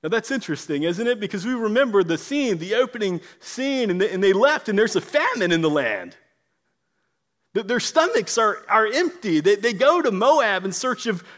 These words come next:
greener grass. They want a better life. They want something more for their family. But now she's saying, "Hey, when I left Bethlehem, I left full, and I've come back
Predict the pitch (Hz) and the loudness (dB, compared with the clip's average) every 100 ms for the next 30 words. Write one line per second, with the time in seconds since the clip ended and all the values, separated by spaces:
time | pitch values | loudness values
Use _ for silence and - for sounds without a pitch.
0 | - 147 220 269 233 175 185 262 285 196 | -16 -4 0 2 2 2 2 2 2 0
1 | - 202 214 262 180 240 240 220 220 196 | 0 0 2 0 0 2 4 2 2 -2
2 | 208 247 185 - 196 226 226 - 240 247 | 0 0 -2 0 0 0 -4 -6 -6 -4
3 | 196 208 262 269 254 196 180 - - _ | -2 2 2 2 0 -2 -2 -6 -20 _
4 | - 262 294 208 131 98 - _ _ _ | -2 0 0 0 0 -4 -12 _ _ _
5 | _ _ _ _ _ _ _ _ _ _ | _ _ _ _ _ _ _ _ _ _
6 | _ _ _ _ _ _ 180 196 262 254 | _ _ _ _ _ _ -4 -2 -2 -4
7 | - 208 247 233 214 240 208 214 208 220 | -6 -6 -4 -4 -4 -4 0 2 2 2
8 | 269 - 165 147 254 240 - 180 180 170 | 0 -2 -4 0 0 -2 -4 -2 -2 -4
9 | - 233 220 262 254 - - - 330 359 | -2 -2 0 0 -2 -8 -20 -4 2 6
10 | 359 185 107 - _ _ _ _ _ _ | 6 4 0 -10 _ _ _ _ _ _
11 | _ _ _ _ _ _ _ _ _ _ | _ _ _ _ _ _ _ _ _ _
12 | 202 214 - 294 254 208 208 180 | -2 -2 -2 -4 0 0 0 0